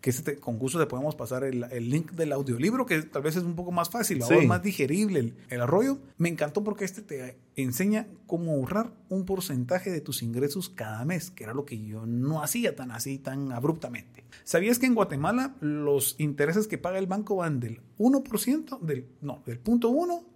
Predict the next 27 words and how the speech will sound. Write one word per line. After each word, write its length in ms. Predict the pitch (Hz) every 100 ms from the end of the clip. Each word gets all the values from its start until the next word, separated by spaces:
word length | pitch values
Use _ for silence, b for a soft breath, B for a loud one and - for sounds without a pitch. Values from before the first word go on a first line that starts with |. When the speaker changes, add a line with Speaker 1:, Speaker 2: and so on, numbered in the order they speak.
| -
Speaker 1:
hasta 280 | 160 - 135
el 80 | -
ocho 280 | 170 175 185
punto 300 | 175 170 165
cinco 400 | - 123 123 - - -
anual? 760 | 113 110 147 190 208 117 107 - B B B B B B B
En 160 | 147 147
Guatemala 380 | 143 143 160 208
las 160 | 160
cuentas 300 | - 180 208
bancarias, 520 | 175 123 175 190 185
ya 140 | 156 151
sean 260 | 147 120
monetarias 680 | 113 110 110 139 147 110 104
o 120 | 113
de 140 | 110 110
ahorro, 640 | 113 123 156 170 180 196 - B
incluso 320 | 147 139 175 180
algunas 260 | 175 190
de 60 | 190
invers-, 380 | 175 135 123 - -
de 160 | 139
inversión, 440 | 135 123 120 202 220
pagan 360 | - 123 135
intereses 440 | 139 127 113 117 123
al 140 | 143
cliente. 420 | 196 196 170 -